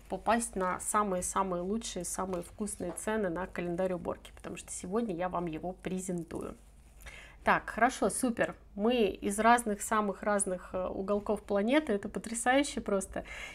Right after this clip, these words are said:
И давайте мы с вами уже будем начинать. А, технические правила эфира сначала оглашу.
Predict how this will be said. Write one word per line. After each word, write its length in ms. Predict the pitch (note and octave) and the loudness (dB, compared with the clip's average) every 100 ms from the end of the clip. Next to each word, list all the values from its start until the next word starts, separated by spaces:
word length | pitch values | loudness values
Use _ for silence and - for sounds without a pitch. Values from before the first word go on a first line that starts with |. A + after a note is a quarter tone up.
| - | -6
И 260 | G#3+ A#3 A#3+ | 0 2 4
давайте 480 | F#3 F#3 A#3+ B3 G3 | 4 6 6 4 -2
мы 140 | F#3+ | -2
с 120 | - | 2
вами 260 | F#3+ F#3+ F3 | 2 4 2
уже 380 | E3+ F3+ E3 D#3 | 0 0 0 2
будем 300 | F#3+ E3+ D#3+ | 0 0 -2
начинать. 460 | D#3 - B3 D#4+ - - - - - - - - - - - - | -4 0 0 0 -6 -20 -20 -14 -12 -12 -18 -18 -18 -20 -14 -4
А, 680 | F#3+ F#3+ F#3 F#3 F3+ F3+ F3 | 0 2 2 2 2 2 0
технические 500 | - A#3+ D#4 D#4 G#3+ | -2 6 6 6 2
правила 400 | G#3 A3+ A3+ G3+ | 8 8 10 4
эфира 260 | G#3 - F3 | 4 0 0
сначала 440 | - E3+ F3 E3 | -2 -2 0 0
оглашу. 580 | E3+ F#3 G3 D#4 F4+ | 0 -2 0 2 2